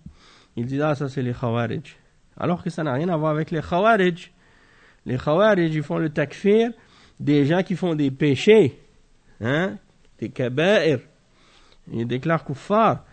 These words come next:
Mais si tu fais le kufr et le shirk majeur, la, adorer les tombes, hein, des choses comme ça, yani ça, ça, ça c'est pas la, la bid'a des khawarij. Yani Allah musta'an.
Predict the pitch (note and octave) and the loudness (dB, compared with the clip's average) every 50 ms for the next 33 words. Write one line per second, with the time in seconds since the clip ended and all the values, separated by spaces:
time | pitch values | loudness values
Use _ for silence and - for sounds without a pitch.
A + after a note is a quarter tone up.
0 | - - - - - - A#2 A#2+ F3+ G3 G3 F#3 F3 D3+ D#3+ D#3 C3 B2+ - F3+ | -20 -20 -20 -16 -10 -8 -6 -6 -4 -6 -6 -6 -6 -4 -4 -4 -4 -4 -2 0
1 | G3+ G#3 F3 C#3+ C#3+ A#2 A#2 A#2 A#2 - - F#3+ G3 F3+ - D3 C#3+ C3 B2+ B2 | 0 0 0 -2 -4 -6 -6 -6 -6 -2 0 0 0 0 0 -2 -2 -2 0 0
2 | B2+ D#3 F#3+ G#3 A3+ A3+ A3+ - - - - - - - - - - _ _ - | 2 2 2 2 2 0 -2 -6 -14 -18 -18 -18 -20 -20 -20 -20 -20 _ _ -10
3 | A2+ A2 - - - - B2 B2 C3+ C#3 C3 D3 D3+ D3+ D3 C3 C3 C3 C3+ C#3 | -8 -8 -8 -8 -6 -4 -4 -2 -2 -2 0 0 0 0 -2 -2 -4 -2 -2 -2
4 | D3 D#3 D#3 D3 B2 G#2+ B2+ A#2 - _ _ _ - G2+ A#2+ C3+ C3+ B2+ A#2+ - | 0 0 0 -2 -4 -6 -10 -14 -18 _ _ _ -8 -6 -4 -4 -4 -4 -6 -6
5 | D3+ C3 - - B2+ A2+ - - D#3 G3 A#3 - - - - _ _ _ _ _ | -8 -10 -8 -8 -8 -8 -6 -6 -6 -6 -6 -6 -10 -16 -20 _ _ _ _ _
6 | _ _ _ _ _ - G#2+ G2+ - C3 B2+ C3 - F3 E3 - - A#2+ A2+ A2 | _ _ _ _ _ -18 -16 -12 -10 -8 -8 -8 -8 -10 -10 -8 -6 -6 -6 -6
7 | A#2 C3+ B2+ - D#3+ D3+ - A2 B2 - F#3 B3 D4+ D4 B3 A3+ G3+ G3 F#3 F3 | -8 -10 -10 -10 -10 -8 -8 -10 -8 -6 -6 -6 -6 -6 -6 -6 -6 -6 -6 -4
8 | D#3+ D#3+ D#3 - C#3+ C#3+ D3 C#3+ B2 - C3 B2 B2+ C3+ C3+ B2 A2 G#2 G2+ - | -4 -4 -4 -4 -4 -4 -4 -6 -6 -6 -6 -6 -4 -4 -4 -4 -6 -8 -10 -12
9 | - - _ _ _ _ - - _ _ _ _ _ _ _ _ _ _ - - | -18 -20 _ _ _ _ -14 -14 _ _ _ _ _ _ _ _ _ _ -20 -20
10 | _ - - A#2+ A2+ A#2 A#2 A#2+ B2+ C3+ C3 A#2+ A2 A2 A2 - - - A#2+ G#2 | _ -12 -8 -8 -6 -4 -4 -4 -4 -4 -4 -4 -4 -4 -6 -8 -8 -8 -6 -4
11 | G#2 G#2 G2 G2 | -4 -4 -6 -6